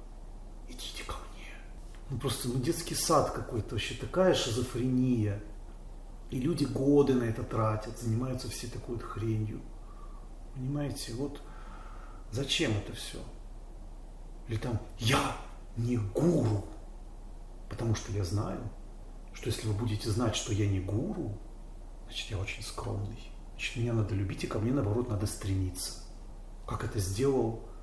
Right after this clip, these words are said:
Кришнамурти. Он когда-то заявил: «Я не гуру». И к нему все побежали.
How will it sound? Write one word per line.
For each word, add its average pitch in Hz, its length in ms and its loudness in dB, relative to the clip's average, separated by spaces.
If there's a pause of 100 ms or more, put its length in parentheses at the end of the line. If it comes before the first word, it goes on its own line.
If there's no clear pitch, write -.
(160)
Кришнамурти. 104 880 0 (180)
Он 107 80 -4
когда-то 95 280 -2
заявил: 95 340 -2
«Я 107 220 2 (220)
не 107 140 2
гуру». 92 480 0 (1600)
И 139 40 -6
к - 140 -6
нему 120 160 4
все - 240 0
побежали. 98 680 4